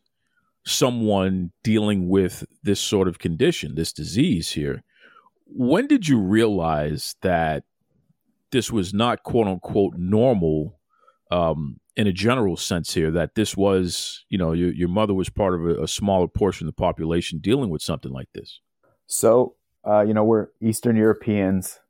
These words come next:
Speaker 2: <laughs> They got this old school, don't let on that anything is wrong kind of a mentality. So my parents made this conscious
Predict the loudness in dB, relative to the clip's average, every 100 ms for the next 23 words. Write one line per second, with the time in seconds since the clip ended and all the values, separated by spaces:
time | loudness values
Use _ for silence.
0 | _ -6 -6 -8 -12 -2 2 4 2 2
1 | 0 2 4 2 -2 0 4 6 4 2
2 | -6 _ _ 0 0 2 2 2 2 0
3 | 2 0 0 0 0 0 0 0 2 2
4 | 2 0 -4 -6 -4 0 0 2 2 0
5 | -2 -2 -2 0 0 2 0 -6 _ _
6 | _ _ _ _ -6 0 4 4 2 0
7 | -2 0 0 0 0 -4 -8 -2 2 2
8 | 2 -2 -4 -4 -2 -4 -2 0 0 -4
9 | -10